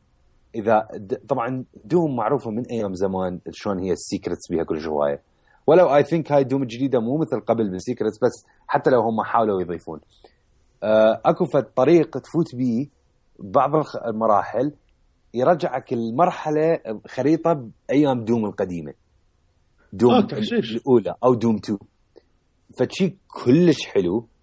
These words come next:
Speaker 1: ومن المراحل اللي هي كانت حتى مشهورة، هاي مرحلة السيرفر والحاسبات، هاي بدوم، وأنا، أنا حتى من شفت الفيديو تذكرتها. من تلعبها بس شنو؟ ال-، الوحوش طبعًا نفسهم مال دوم الجديدة، والأسلحة مالتك هي نفسها.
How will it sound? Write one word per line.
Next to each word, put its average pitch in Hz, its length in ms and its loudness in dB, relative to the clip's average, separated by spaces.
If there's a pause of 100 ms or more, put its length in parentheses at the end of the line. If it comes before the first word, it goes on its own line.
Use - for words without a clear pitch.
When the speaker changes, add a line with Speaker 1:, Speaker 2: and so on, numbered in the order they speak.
(120)
Speaker 1:
ومن 131 880 0
المراحل 135 640 2
اللي 113 260 -2
هي 135 120 2
كانت 113 320 -6
حتى - 280 -2
مشهورة، 107 420 2
هاي 110 300 4 (280)
مرحلة 104 420 0
السيرفر 104 520 2
والحاسبات، 95 680 0
هاي 92 140 2
بدوم، 104 300 -2
وأنا، 92 360 -4 (300)
أنا 131 220 4
حتى 120 180 -2
من 113 60 -6
شفت 120 220 -12
الفيديو 110 280 0
تذكرتها. 90 680 -4 (520)
من 135 180 2
تلعبها 190 560 4
بس 135 320 0
شنو؟ 151 320 -4 (600)
ال-، 131 280 0
الوحوش 160 460 4
طبعًا 135 240 -2
نفسهم 147 440 -4
مال 107 160 -2
دوم 110 160 -2
الجديدة، 90 420 -4
والأسلحة 156 480 -4
مالتك 104 340 -6
هي 95 80 -4
نفسها. 82 400 -8